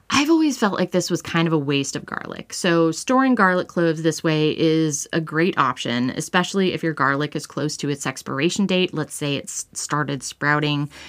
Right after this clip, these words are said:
you know, green little sprouts, which it's totally okay. It's totally safe to eat it. If it started sprouting like that, you just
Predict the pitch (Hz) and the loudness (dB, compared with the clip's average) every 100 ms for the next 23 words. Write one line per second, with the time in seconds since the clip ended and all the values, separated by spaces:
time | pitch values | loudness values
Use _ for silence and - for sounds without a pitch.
0 | - 156 151 147 156 156 151 131 - 180 | -6 -2 -2 0 0 0 0 -4 -6 0
1 | 175 175 - - - 196 185 180 - 196 | 0 0 -6 -20 -8 0 0 0 -2 -2
2 | - - - 220 180 156 147 139 - 151 | -2 -8 0 2 2 2 0 -4 -4 -4
3 | - 87 87 - - - 196 185 175 165 | -2 -4 -2 -2 -4 -4 0 2 4 2
4 | 160 - - 87 - - - - 90 123 | 0 -2 -4 -4 -6 -12 -8 -6 -2 -2
5 | 120 117 - 165 151 - - 139 135 131 | -2 -2 -4 -4 -4 -4 0 0 0 -2
6 | 147 143 143 143 139 143 143 - 165 156 | -2 0 0 -2 -2 0 0 2 0 0
7 | 151 - | -2 -6